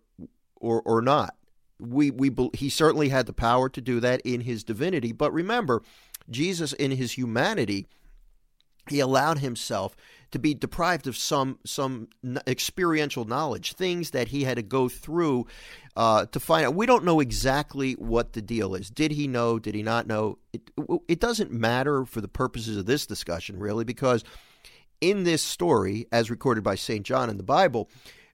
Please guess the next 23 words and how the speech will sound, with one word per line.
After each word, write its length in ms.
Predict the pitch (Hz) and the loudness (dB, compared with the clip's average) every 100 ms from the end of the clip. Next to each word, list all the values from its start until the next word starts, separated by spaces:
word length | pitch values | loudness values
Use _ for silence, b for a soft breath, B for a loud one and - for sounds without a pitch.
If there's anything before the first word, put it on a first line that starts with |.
| - | -8
Mary 600 | 120 135 156 165 160 - | 0 4 4 2 -2 -4
is 200 | 117 107 | -6 -2
the 100 | 117 | -2
one 280 | 110 107 107 | -2 -4 -4
who 160 | 117 | -6
brought 260 | 110 101 90 | -6 -6 -6
it 120 | 92 | -8
to 140 | - 98 | -10 -10
the 160 | 87 | -10
attention 460 | 101 - 87 - - | -12 -12 -16 -14 -14
of 120 | 92 | -14
Jesus. 480 | - - - - - b b b _ | -16 -16 -16 -18 -18 b b b _
And 120 | 180 | 2
there's 140 | 220 214 | 4 4
some 260 | - 277 | 2 2
sort 260 | 254 240 214 | 0 0 0
of 80 | 170 | 2
what 120 | 151 | 0
appears 380 | - - 160 147 | 0 0 0 0
to 60 | |
be 120 | 131 117 | -2 -4
a 60 | |
disagreement. 840 | 92 113 - 143 139 110 107 104 | -2 -4 -4 -6 -2 -2 -2 -6